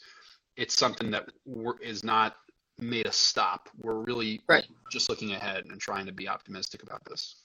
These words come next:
Speaker 2: Yeah, absolutely. And, you know, I feel like w-, what's going on right now, not that it can compare precisely, but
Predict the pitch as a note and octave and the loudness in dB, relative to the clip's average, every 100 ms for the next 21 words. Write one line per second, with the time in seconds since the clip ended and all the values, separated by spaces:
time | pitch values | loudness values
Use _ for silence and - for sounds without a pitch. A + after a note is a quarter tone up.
0 | _ _ _ _ _ - F#3 F3 - E3+ | _ _ _ _ _ 2 6 6 8 6
1 | F#3 - F#3 F3+ - E3+ F3 F#3+ - - | 6 -2 -4 -4 -4 -4 -2 -4 -8 -18
2 | - A#3+ A3+ G#3+ A3 A#3 A3+ A3+ G3+ F#3+ | -2 4 6 4 2 -4 -2 0 0 0
3 | - _ _ G3+ G3 - F#3+ G3+ - G#3 | -6 _ _ -2 -2 -2 -2 -2 -2 -2
4 | G#3+ G#3 F#3+ G3 F#3+ F#3 - G#3+ A3+ G#3 | 0 0 2 2 4 2 2 6 8 8
5 | G3 G3 G3 G#3 G3 F#3+ - G3 - - | 6 4 2 0 -2 -4 -8 -14 -14 -10
6 | - - G#3 F3+ F3+ E3+ _ _ _ G#3 | -10 -4 2 6 6 4 _ _ _ -2
7 | G3 - D#4+ F4 - G#3 G3+ G3 | -2 2 4 4 2 2 4 4